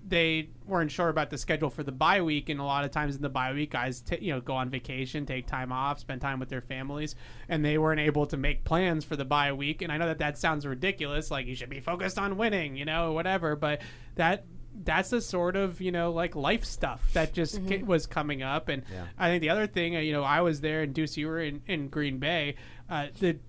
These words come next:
Speaker 1: the back-to-back joint practices on the road that they had originally scheduled was crazy. Like, that was absolutely insane. And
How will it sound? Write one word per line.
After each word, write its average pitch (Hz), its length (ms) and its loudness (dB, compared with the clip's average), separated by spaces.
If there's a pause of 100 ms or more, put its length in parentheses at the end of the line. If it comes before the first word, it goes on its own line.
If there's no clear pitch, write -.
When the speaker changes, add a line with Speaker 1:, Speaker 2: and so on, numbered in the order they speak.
Speaker 1:
the 180 100 10
back-to-back 170 680 2
joint 160 320 -2
practices 151 580 -2
on 147 140 0
the 135 80 -2
road 135 420 -4
that 147 240 -4
they 147 100 -2
had 147 180 -2
originally 143 600 -2
scheduled 165 600 -2 (300)
was 156 520 6
crazy. 185 600 2 (260)
Like, 190 280 6
that 196 240 4
was 190 200 0
absolutely 185 640 2
insane. 160 540 -2 (380)
And 170 540 6